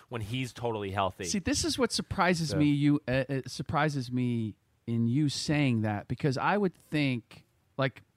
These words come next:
Speaker 2: being a Bengals fan, being from Cincinnati,
Speaker 1: Yeah.
Speaker 2: like, I've seen a lot of A J Green.
Speaker 1: Yeah.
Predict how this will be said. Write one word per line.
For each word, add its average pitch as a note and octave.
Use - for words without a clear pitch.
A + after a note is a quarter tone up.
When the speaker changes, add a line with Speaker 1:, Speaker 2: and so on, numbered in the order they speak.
Speaker 2:
being D#3+
a C3+
Bengals C3
fan, G#2+
being B2+
from C3
Cincinnati, A2+
Speaker 1:
Yeah. G2+
Speaker 2:
like, C3+
I've F#3
seen F#3+
a C#3
lot C3
of B2
A B2
J A#2
Green. G#2+
Speaker 1:
Yeah. G#2